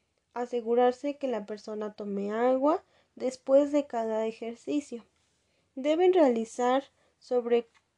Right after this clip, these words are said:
cuánta actividad puede hacer a la vez. Puede ser mejor hacer varios ejercicios pequeños y cortos. Algunas personas que tienen Alzheimer no pueden moverse muy bien,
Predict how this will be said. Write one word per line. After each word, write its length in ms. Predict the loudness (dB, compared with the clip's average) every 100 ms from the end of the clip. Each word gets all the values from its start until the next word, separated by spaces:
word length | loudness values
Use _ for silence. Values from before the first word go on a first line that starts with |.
| _ _
cuánta 340 | 0 2 4 2
actividad 600 | 0 -6 -8 -2 0 -2 -4
puede 240 | 0 2
hacer 320 | 0 -2 -12
a 80 | -8
la 160 | -4 0
vez. 400 | 2 0 _ _ _ _
Puede 280 | -2 0 0
ser 260 | -4 -8
mejor 540 | -6 -10 _ -4 -4 -4 _ _ _ -10
hacer 400 | -10 -4 -4 2
varios 400 | 2 4 2 -2
ejercicios 840 | -8 -8 -8 -10 -4 -4 -4 _ _
pequeños 640 | -8 -8 -4 -2 -2 -4 -6
y 140 | -18 -18
cortos. 680 | -10 -10 -10 _ _ _ _ _ _ _ _
Algunas 460 | -4 -2 0 -2 -2
personas 720 | -6 -4 -4 0 0 -2 -12 _ _ _
que 100 | -16
tienen 440 | -6 -2 0 0 -2
Alzheimer 640 | -4 -4 -4 -4 -2 -2 -4
no 180 | -4 -6
pueden 320 | -6 -6 -6
moverse 420 | -6 -8 -12 -14
muy 200 | -8 -6
bien, 280 | -2 0 -2